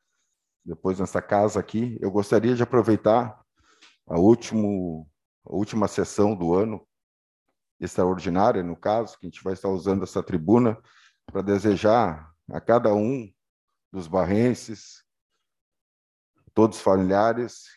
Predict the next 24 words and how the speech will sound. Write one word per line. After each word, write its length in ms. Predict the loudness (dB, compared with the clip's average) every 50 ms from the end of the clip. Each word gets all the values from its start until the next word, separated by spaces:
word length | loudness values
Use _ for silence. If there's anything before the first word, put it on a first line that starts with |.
| _ _ _
que 120 | _ -4
o 160 | -2 2 4 4
ano 200 | 4 4 2 0
de 140 | -2 -2
dois 280 | -2 0 0 0 0 -2
mil 400 | -2 0 2 2 0 -2 -4 -10 -14
e 120 | -16 -14
vinte 240 | -10 -10 -10 -10 -10
e 40 | -6
dois 280 | -2 -2 0 -2 -2
seja 280 | -4 -8 -10 -10 -8 -8
um 80 | -6 -6
ano 140 | -6 -6 -6
repleto 600 | -6 -8 -8 -4 0 2 4 4 2 0 -4 -20 _ _ _ _ _ _ _ _ _ _ _ _
de 80 | -4
energias 520 | -2 -2 0 -2 -4 -4 -2 -2 -2 -2 -2
positivas, 880 | 0 0 0 0 -2 -6 -8 -6 -4 -4 -2 -2 -2 -4 -6 -8 -16 -20 _ _ _ _ _ _ _ -12
de 80 | -12
esperança, 840 | -12 -12 -4 0 2 4 6 6 6 4 2 0 -4 -10 -12 -12 -12 -14 _ _ _ _ _ _ _ _
né, 220 | -14 -12 -10 -10 -10
pra 160 | -10 -10 -10
um 40 | -8
mundo 320 | -6 -6 -4 -4 -4 -4
melhor, 520 | -4 -4 -4 -2 -2 0 -2 -2 -4 -6